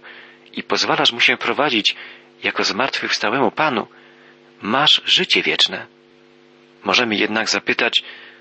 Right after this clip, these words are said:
co to znaczy spożywać ciało Jezusa? Zastanawiali się nad tym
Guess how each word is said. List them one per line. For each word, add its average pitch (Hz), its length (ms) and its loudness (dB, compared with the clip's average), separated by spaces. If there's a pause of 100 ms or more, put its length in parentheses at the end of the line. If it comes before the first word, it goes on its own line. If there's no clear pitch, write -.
(200)
co - 200 0
to - 120 -4
znaczy 113 520 2 (420)
spożywać - 840 2 (120)
ciało 107 360 4
Jezusa? 90 540 2 (1080)
Zastanawiali 110 560 0
się 107 200 4
nad 104 320 -2
tym 117 200 0